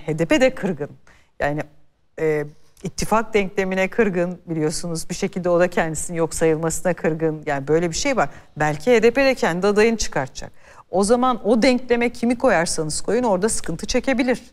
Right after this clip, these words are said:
Yani bu ittifak denkleminde mesela İYİ Parti nerede rol alacak? Yani bunlar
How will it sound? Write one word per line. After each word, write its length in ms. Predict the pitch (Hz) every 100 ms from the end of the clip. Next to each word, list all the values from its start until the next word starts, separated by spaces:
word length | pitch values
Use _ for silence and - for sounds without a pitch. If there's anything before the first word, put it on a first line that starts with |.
| _ - - -
Yani 360 | 175 170 170 170
bu 80 | 226
ittifak 520 | - 220 233 226 -
denkleminde 540 | 220 214 233 220 214
mesela 480 | 196 180 196 190 -
İYİ 200 | 196 208
Parti 380 | 202 175 269 208
nerede 300 | 196 226 254
rol 200 | 240 180
alacak? 480 | 147 135 135 - - - _ -
Yani 340 | 165 180 160
bunlar 500 | 175 196 220 247 -